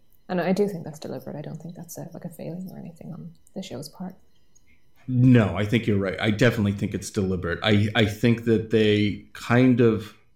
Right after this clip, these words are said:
Speaker 2: they have, and we're, we're gonna see characters just kinda disappear. Like, like I said, I completely had forgotten that Donna had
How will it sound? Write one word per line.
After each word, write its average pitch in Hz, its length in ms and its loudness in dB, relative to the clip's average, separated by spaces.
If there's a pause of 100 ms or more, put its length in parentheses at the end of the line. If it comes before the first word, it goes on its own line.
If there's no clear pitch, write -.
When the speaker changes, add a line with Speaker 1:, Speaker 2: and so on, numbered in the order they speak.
(140)
Speaker 2:
they 110 180 4
have, 117 580 4 (560)
and 127 180 6
we're, 147 220 8
we're 143 220 6
gonna 151 220 6
see 135 280 2
characters 117 800 4 (200)
just - 440 -2 (280)
kinda 98 220 2
disappear. 98 800 0
Like, - 400 -8
like 107 180 0
I 107 60 4
said, 113 300 2
I 117 120 4
completely 107 600 0
had 104 240 0
forgotten 110 520 2
that 95 180 -4
Donna 101 320 2
had 101 260 0